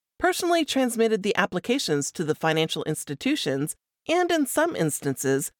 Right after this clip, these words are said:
provided pictures of themselves for identification purposes. Together, argued the D O J, the actions and inactions of the defendants constituted reckless disregard and deliberate ignorance. The D O J argued that the defendants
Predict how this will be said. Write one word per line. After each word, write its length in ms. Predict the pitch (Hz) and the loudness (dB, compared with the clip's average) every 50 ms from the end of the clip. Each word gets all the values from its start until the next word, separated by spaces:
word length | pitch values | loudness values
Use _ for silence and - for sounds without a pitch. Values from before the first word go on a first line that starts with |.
| _ _ - | _ _ -4
provided 500 | - 233 214 254 262 262 254 220 - - | -2 2 2 4 4 2 2 -2 -2 -2
pictures 360 | - 359 359 - - 196 160 | -4 -2 -2 0 0 0 2
of 120 | 165 151 135 | 2 2 2
themselves 520 | 147 147 139 - - 139 131 135 135 135 | 2 0 0 0 2 2 4 2 2 0
for 160 | - - 156 | 0 0 0
identification 800 | - 151 147 165 156 151 151 - 151 - - 202 262 - - 147 | 2 2 2 2 2 2 2 0 -2 0 2 2 2 2 0 -2
purposes. 680 | - - 135 - 135 123 - - 123 117 110 - - - _ _ _ _ _ _ _ _ _ _ - | -2 -2 -4 -4 -4 -6 -4 -2 -2 -4 -4 -6 -10 -14 _ _ _ _ _ _ _ _ _ _ -4
Together, 580 | - 285 269 349 370 403 254 175 156 151 156 - | -2 0 2 2 2 4 4 4 4 4 4 2
argued 340 | - 160 156 139 147 156 139 | 2 2 0 2 0 -2 0
the 80 | 151 143 | -2 -2
D 240 | 131 156 143 139 143 | 0 2 2 4 4
O 80 | 143 | 2
J, 400 | 135 - 135 127 123 127 156 208 - _ _ _ _ _ - | 2 2 2 2 2 2 2 0 -2 _ _ _ _ _ -2
the 120 | 254 247 | 0 2
actions 540 | - 220 262 320 - - - 311 302 277 - | 2 2 2 0 0 0 2 2 2 0 0
and 200 | - - 185 175 - | 0 0 0 0 0
inactions 640 | 262 330 349 302 185 156 - - - 143 135 135 - | 0 2 2 4 2 0 0 0 0 0 0 0 0
of 140 | - - 147 | -2 -2 0
the 80 | 151 143 | 0 0
defendants 680 | 135 - - 147 139 135 131 139 139 156 - - - - | 0 0 -2 0 0 0 2 0 0 0 -2 -6 -10 -6
constituted 720 | - - 285 330 - - - 180 - - 160 139 147 135 147 | -2 0 0 0 0 -4 -8 -6 -4 -2 0 0 0 0 2
reckless 380 | - 156 - - 240 247 - - | 2 2 2 2 0 -2 -2 0
disregard 720 | - 233 - - 233 226 214 285 330 285 170 147 151 - - - | -2 -2 0 0 0 0 2 4 4 4 4 4 4 2 0 0
and 120 | - 156 139 | 0 0 2
deliberate 520 | 143 139 131 147 156 190 208 220 220 - - | 0 0 2 2 2 2 2 2 2 2 0
ignorance. 680 | 196 214 202 190 156 139 127 107 - - - - - _ _ _ _ _ _ _ _ _ _ _ _ _ - | -2 0 0 2 2 2 0 -2 -4 -8 -12 -14 -14 _ _ _ _ _ _ _ _ _ _ _ _ _ -2
The 60 | 165 156 | -2 -2
D 260 | 143 175 180 190 185 | 0 2 2 4 4
O 80 | 185 | 4
J 260 | 175 - 175 160 160 - - | 4 4 4 4 2 2 2
argued 460 | 143 165 226 220 165 147 139 139 135 | 2 2 2 2 2 0 0 0 2
that 160 | - 160 - | 0 0 2
the 80 | 202 185 | 0 0
defendants 640 | - 196 - - 240 247 254 269 262 254 240 - | 0 -2 0 0 0 2 2 2 0 0 -2 -4